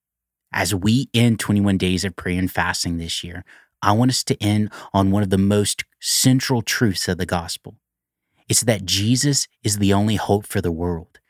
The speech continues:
In Genesis, we see what happens when man turns away from God. Decay and devastation enter the picture. Toil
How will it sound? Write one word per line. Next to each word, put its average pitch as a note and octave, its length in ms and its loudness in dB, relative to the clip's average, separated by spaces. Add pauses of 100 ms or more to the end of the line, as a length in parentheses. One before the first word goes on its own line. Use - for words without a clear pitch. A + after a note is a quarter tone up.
(340)
In A#2+ 140 4
Genesis, G#2+ 560 0
we A2+ 160 2
see B2 240 2
what C3 220 2
happens G#2+ 520 2
when F#2 220 2
man G2 300 2
turns G#2 320 2
away F2+ 240 2
from F2+ 240 -2
God. E2 320 -4 (260)
Decay B2 640 0
and G#2+ 200 0
devastation G#2+ 920 2
enter A2+ 280 0
the F#2+ 120 2
picture. - 440 -2 (280)
Toil C#3+ 500 4